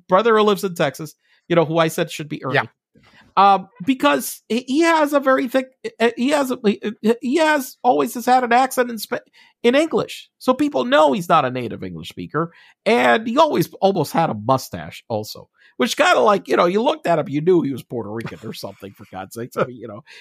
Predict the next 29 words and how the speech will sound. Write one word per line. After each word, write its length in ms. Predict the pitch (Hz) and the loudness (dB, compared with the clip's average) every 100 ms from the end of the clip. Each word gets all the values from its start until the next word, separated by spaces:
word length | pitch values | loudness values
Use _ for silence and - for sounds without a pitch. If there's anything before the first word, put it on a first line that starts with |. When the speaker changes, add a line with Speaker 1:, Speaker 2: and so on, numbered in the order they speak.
| - | 0
Speaker 1:
it 60 | 349 | 2
was 100 | 214 | 2
like 160 | 220 | 0
wearing 420 | 240 233 277 240 185 | 0 2 4 2 0
it, 100 | 175 | 0
like, 220 | 175 170 | 2 2
on 160 | 156 139 | 0 -2
his 160 | 131 | -4
sleeve. 220 | - 190 135 | -4 -4 -2
He 80 | |
had 180 | 147 143 | -2 -2
the 140 | 160 165 - | -6 -8 -4
damn 220 | 139 165 | -2 0
mustache 520 | - - 196 180 170 | -2 -2 -2 -2 -2
and 100 | 143 | -8
his 100 | 127 | -6
accent. 460 | 156 147 - 127 127 _ - _ _ | -4 -4 -6 -12 -14 _ -20 _ _
And 160 | 240 269 | 0 2
it's 220 | 285 285 | 0 0
like, 240 | 285 277 | 0 0
look, 300 | 277 330 - _ _ _ _ | 2 2 2 _ _ _ _
how 260 | - 294 349 | -2 0 2
many 240 | 330 262 | 0 -2
fucking 540 | - - 302 302 233 220 | -4 2 2 2 -2 0
times 960 | 247 311 349 330 262 160 - - - _ _ _ _ _ _ | 0 2 0 -2 -4 -8 -12 -18 -20 _ _ _ _ _ _
shit 460 | - - 349 359 | -4 2 2 2
like 260 | 262 269 262 | 0 0 2
that 200 | 285 294 | 2 2
happened? 800 | 254 330 392 392 302 220 104 - | 2 2 2 2 0 0 -2 -10